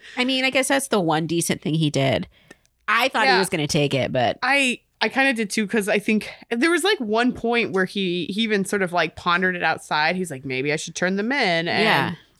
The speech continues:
Speaker 2: yeah, I, this, this whole, the whole, like, comments about why didn't you, uh, why didn't you,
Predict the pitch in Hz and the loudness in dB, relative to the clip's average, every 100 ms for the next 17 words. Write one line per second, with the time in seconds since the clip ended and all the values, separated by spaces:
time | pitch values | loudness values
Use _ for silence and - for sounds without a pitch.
0 | _ - - - - 208 196 - 190 - | _ -20 -20 -20 -6 2 2 2 -2 -4
1 | 202 214 214 - - 220 233 - 247 240 | -2 0 0 -2 -6 -4 -4 -2 0 2
2 | 240 208 214 247 214 277 269 214 196 - | 2 0 -2 -4 -2 0 2 2 0 -2
3 | 190 180 185 185 175 165 160 - _ _ | 0 -2 -4 -4 0 0 0 -2 _ _
4 | - 156 208 196 208 202 196 185 - 196 | -12 -2 2 2 2 0 -2 -2 -2 0
5 | 180 175 175 - _ _ _ _ _ 185 | 0 0 0 -4 _ _ _ _ _ 0
6 | 180 170 156 165 - - 202 214 247 277 | 2 2 0 -2 -6 -6 0 2 2 2
7 | 269 | 0